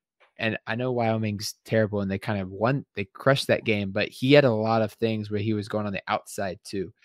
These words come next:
which we also struggled with a little bit against Richmond, is, is getting, is getting to the outside and cutting off rushing lanes on the outside. So if we can stop Chase Brown, I feel really good about this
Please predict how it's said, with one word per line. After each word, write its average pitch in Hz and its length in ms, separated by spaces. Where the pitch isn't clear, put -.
which - 400
we 113 160
also 131 360
struggled 110 360
with 107 200
a 92 40
little 104 220
bit 98 240
against 98 340
Richmond, 95 360
is, - 240
is 95 200
getting, 110 420
is - 340
getting 131 300
to 117 100
the 110 80
outside 107 480
and 98 160
cutting 107 300
off 95 340
rushing 95 340
lanes 90 360
on 87 80
the 87 120
outside. 71 480
So 127 800
if 117 140
we 135 160
can 185 160
stop 120 360
Chase 117 240
Brown, 131 640
I 110 100
feel 110 240
really 101 240
good 98 220
about 85 240
this - 360